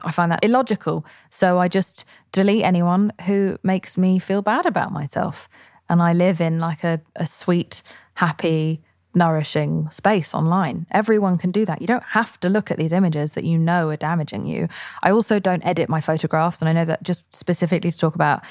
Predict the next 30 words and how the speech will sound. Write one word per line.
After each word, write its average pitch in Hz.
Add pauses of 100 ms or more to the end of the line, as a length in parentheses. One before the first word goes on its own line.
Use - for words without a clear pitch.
(320)
body 185
image, 156
editing 240
your 226
photographs 190 (280)
will 185 (100)
make 185
you 170
hate 165
yourself 143
more. - (640)
It -
might 196
make 190
you 202
feel 185
better 180
for 170
the 170
moment 180
in 165
which -
you 165
receive 160
compliments, 156
but -
the 165
immediate 196
afterthought 165
is, 156